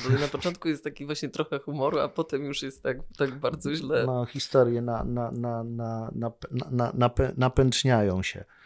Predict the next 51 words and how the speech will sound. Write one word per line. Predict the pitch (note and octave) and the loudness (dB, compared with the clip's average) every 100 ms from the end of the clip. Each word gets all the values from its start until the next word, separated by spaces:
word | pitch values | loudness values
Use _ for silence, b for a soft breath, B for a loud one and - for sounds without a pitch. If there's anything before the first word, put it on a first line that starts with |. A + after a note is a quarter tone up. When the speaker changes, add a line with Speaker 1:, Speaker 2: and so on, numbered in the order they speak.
| b b - | b b -2
Speaker 2:
y, | A#2 A#2+ - | 0 0 0
rzeczywiście. | A#2 A#2 A2+ F#2 - - A#2 - | -4 -4 -6 -6 -8 -10 -10 8
Ale | C#3 E3 | 10 12
ja | E3 | 8
to | E3 | 4
wszystko | D#3+ E3 - D#3+ | -2 -4 0 -2
przeżyłem. | - D#3 E3 C3+ A2 | 0 2 6 6 6
To | A2 C#3+ | 0 2
są, | D#3 D3 | 2 2
bo, | C#3 D#3+ | -2 0
bo | D3+ | 4
ja, | F3 F#3 | 6 6
y, | G3 A3+ F#3+ F#3 | 4 -2 -4 -6
często | - G3 - F#3+ | 2 2 4 2
mówię, | F3+ D3+ | 2 2
tutaj | D#3 F#3 A3+ | 0 0 0
są | G3 F3+ | 0 0
i | G3 | 0
reportaże | A3 G3+ F3 E3 E3 D3+ | 0 2 2 2 0 0
takie | C#3+ C#3 | -2 -2
jeden | C#3+ C#3+ C#3 | 0 0 0
do | B2+ | -2
jednego, | B2+ D#3+ G#3+ A#2 G#2+ C3 - _ _ | -2 0 0 -2 -6 -8 -18 _ _
mógłbym | C#3+ C3+ C3 C3 | -2 0 2 0
wskazać | - - D#3 A#2+ - | 0 0 2 0 2
palcem, | F#3+ F#3 E3+ | 0 2 0
ale | D#3 | 0
wydaje | D#3+ E3+ | -2 -2
mi | D#3+ | 0
się, | D3+ | -2
że | D3+ | -4
to | D3 | -4
się | C#3+ D#3 D3 - - | -2 2 2 0 -4
jakby | - D3 D3 - - | -4 -2 -4 -4 2
czyta | - - E2+ | 4 4 -2
w | - | -8
ten | - G2 | -10 -10
sposób. | - G2 - b b b b b b - - | -8 -10 -12 b b b b b b -20 -8
I | C3 | -2
są | E3 F3 | 0 -2
też | F3 | -4
historie | - D#3 - D3+ D#3+ D#3 D#3+ D#3+ D#3 D#3+ - | -4 -6 0 2 4 4 2 2 -2 -2 -4
jakby | C#3 C#3+ | -2 -2
zmontowane | B2+ D3 C#3 C#3+ C#3+ C#3+ C3+ | -2 -2 -2 2 2 2 -2
z | - | -4
kilku, | - B2+ - - | -2 -2 -2 -2
ale | B2+ C3+ | 2 4
nie | D3+ E3+ | 4 2
ma | E3+ | 0
historii | D#3+ D3 - D3 C#3 | -2 -4 -2 -2 0
wymyślonych. | C3 F#2+ - - F#2 - - | 0 0 -4 -10 -10 -12 -18